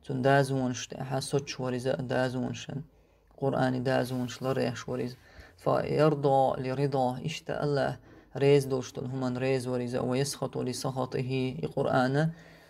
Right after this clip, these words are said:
ريز دوشتل همان يعني الله ريز دوشتل همان ريز خلشة واتر إذا صلى الله عليه وسلم. خليل الله إشتا پیامبر کتسخ کتس دون خلیل اون وی پیامبر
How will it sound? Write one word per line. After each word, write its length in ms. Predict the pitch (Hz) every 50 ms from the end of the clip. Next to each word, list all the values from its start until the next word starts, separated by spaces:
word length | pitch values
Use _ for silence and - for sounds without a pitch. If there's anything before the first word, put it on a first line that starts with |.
| - - _ _ -
ريز 400 | 139 123 135 139 147 147 139 131
دوشتل 440 | 131 139 135 131 127 - - - 127
همان 460 | 127 135 139 139 135 127 123 - 120 - - - - _ - - 131
يعني 420 | 127 - - 131 135 135 - 139
الله 280 | 143 139 135 131 127 131
ريز 260 | 127 135 135 139 127
دوشتل 360 | 131 127 123 120 - - -
همان 340 | 123 123 123 127 127 123 120
ريز 260 | 131 131 127 123 120
خلشة 420 | - - 123 117 113 - 127 123 127
واتر 380 | 120 120 117 117 - - 123
إذا 300 | 123 123 117 120 120 120 - - - - _ _ - - - - - - _ _ _ _ _
صلى 280 | - - 147 139 135 131
الله 420 | 127 123 127 127 127 120 123 127
عليه 380 | 123 123 120 123 123 117 123 127
وسلم. 680 | 117 117 117 - - - 123 120 120 123 123 120 120 - - - - - - - - - - - - - _ _
خليل 400 | - - 147 147 165 165 160 147
الله 420 | 143 139 139 135 135 147 - -
إشتا 420 | 185 165 - - - 165 180 302 - - _ _ _ _ _ _ - -
پیامبر 380 | - 143 156 160 156 139 131 135
کتسخ 420 | 139 - 156 160 - 139 131 -
کتس 240 | - 151 151 - 147
دون 200 | 139 139 143 135
خلیل 440 | 139 - 170 165 160 160 156 147 147
اون 300 | - - 135 131 123 127
وی 140 | 123 123
پیامبر 560 | 123 - 139 127 127 123 123 120 127 143 147